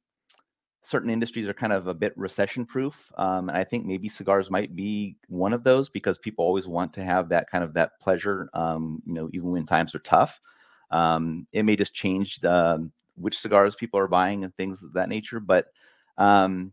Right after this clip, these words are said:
yeah, I think that w-, I think that there will probably be a s-, a slow decline, but I don't think it's gonna be anything major, um, right now. But as trends change with the economy, um, if we continue to see, uh,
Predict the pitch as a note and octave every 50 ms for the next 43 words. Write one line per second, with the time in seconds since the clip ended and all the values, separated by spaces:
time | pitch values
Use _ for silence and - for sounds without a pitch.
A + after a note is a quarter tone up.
0 | _ _ _ _ - - _ _ _ _ _ _ B2+ B2+ - C#3+ C#3+ D#3+ F3+ -
1 | B3+ G#3 - - - - _ _ - - A#2+ - - B3 A#3+ F3 D3+ - D#3 C#3+
2 | C3 C3 - C3+ C3 A#2+ B2+ B2+ A#2+ A2+ - - - - G#2 G#2 - - - -
3 | A2+ A2 A#2+ B2 B2 A#2+ A#2 - A#2 A2 A2 A2 A#2+ B2+ C#3 C3 A2+ F#2+ G2 G2+
4 | A2 B2 A#2 A2+ A#2+ G#2+ A2 G#2 - - G2 F#2 D#2 F2 F2+ F2+ F2 D#2+ F#2+ F#2+
5 | F#2 - F2+ F2 D#2+ D#2+ E2+ F#2+ F2 F#2+ F#2+ F#2 F#2 F2 - - F2 E2+ E2+ E2
6 | E2 E2 D#2+ - _ F2 F#2 F2 D2 E2+ E2+ E2+ F2+ G#2 A#2+ B2+ B2 - _ F2+
7 | E2 - - F2 F#2 G2+ G2 F#2 - - - _ _ _ _ _ _ - - A2
8 | G#2 G2+ G2+ F#2+ F#2 - - _ _ - - G#2 G2 F#2+ F#2+ F#2+ F#2+ - - F#2+
9 | F#2 - E2+ D#2 - - - F2+ F#2 G2 G2+ G#2+ G#2+ A2 A#2 A2+ - - D#2 D#2+
10 | D#2+ D#2 D#2 D#2 - F#2 - F2+ F2 E2+ - - F#2+ F#2 F#2 F2+ F#2+ - - F#2
11 | F#2 F#2 F#2 F2+ F2 - - E2 E2+ E2+ E2 E2+ E2 D#2+